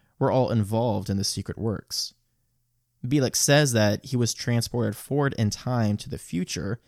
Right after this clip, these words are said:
after his involvement with the Philadelphia experiment, and that it was here in the future that he had been brainwashed by the Navy. This brainwashing led him to believe that his name was Alfred Bielek,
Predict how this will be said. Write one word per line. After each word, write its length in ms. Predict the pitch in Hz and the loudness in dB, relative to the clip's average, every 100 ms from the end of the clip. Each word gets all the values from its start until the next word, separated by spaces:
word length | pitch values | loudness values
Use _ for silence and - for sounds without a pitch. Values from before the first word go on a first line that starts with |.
| _ _ | _ _
after 220 | 117 - | -2 2
his 180 | 113 110 | 4 4
involvement 680 | 95 101 120 123 113 101 - | 2 0 2 2 2 -2 0
with 200 | 127 147 | -2 -2
the 140 | 107 | -4
Philadelphia 480 | 104 110 101 98 - | -4 -2 -2 -2 -6
experiment, 720 | - - - 143 104 - - - _ _ _ _ | -6 -6 0 0 0 -4 -12 -18 _ _ _ _
and 160 | 120 120 | 2 2
that 140 | 101 | 4
it 80 | 107 | 2
was 380 | 110 104 101 - | 2 2 0 -8
here 240 | - 120 101 | -4 -2 0
in 120 | 95 | -2
the 80 | - | -6
future 640 | - 190 - 92 80 107 | -6 -6 -4 -6 -6 -6
that 140 | - 101 | -6 -4
he 100 | 107 | -4
had 80 | 98 | -2
been 200 | 92 92 | -4 -2
brainwashed 600 | 104 101 95 76 - - | -2 0 -2 -4 -6 -8
by 80 | |
the 140 | 92 90 | -6 -2
Navy. 480 | 117 123 - 107 - _ _ _ _ _ _ _ | 0 -2 -4 -12 -12 _ _ _ _ _ _ _
This 200 | 143 127 | 0 0
brainwashing 840 | - 135 131 117 113 - 117 113 | 2 2 2 4 2 2 0 2
led 160 | 113 104 | 2 2
him 160 | 110 104 | 2 0
to 80 | |
believe 380 | 98 101 98 104 | -2 0 0 0
that 240 | 107 95 113 | -2 -2 -2
his 180 | 104 | 0
name 220 | 104 95 92 | 0 0 0
was 200 | 90 95 | -2 -4
Alfred 420 | 98 95 - 101 | -6 -6 -8 -8
Bielek, 440 | 127 135 104 - | -2 0 -2 -4